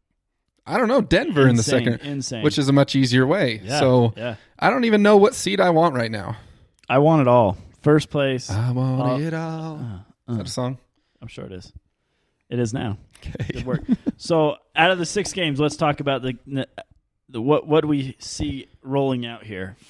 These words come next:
Speaker 2: for the last six games of the season?
Speaker 1: So we have two games that we are planning on losing.
Speaker 2: Right.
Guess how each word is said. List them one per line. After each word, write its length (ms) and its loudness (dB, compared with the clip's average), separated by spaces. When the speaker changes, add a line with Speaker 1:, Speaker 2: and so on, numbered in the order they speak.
Speaker 2:
for 100 -4
the 60 -2
last 240 -2
six 180 -6
games 240 -2
of 80 -8
the 40 -10
season? 320 -12
Speaker 1:
So 120 4
we 120 6
have 160 2
two 160 2
games 500 2
that 260 0
we 560 2
are 100 -6
planning 360 0
on 120 2
losing. 340 2
Speaker 2:
Right. 260 0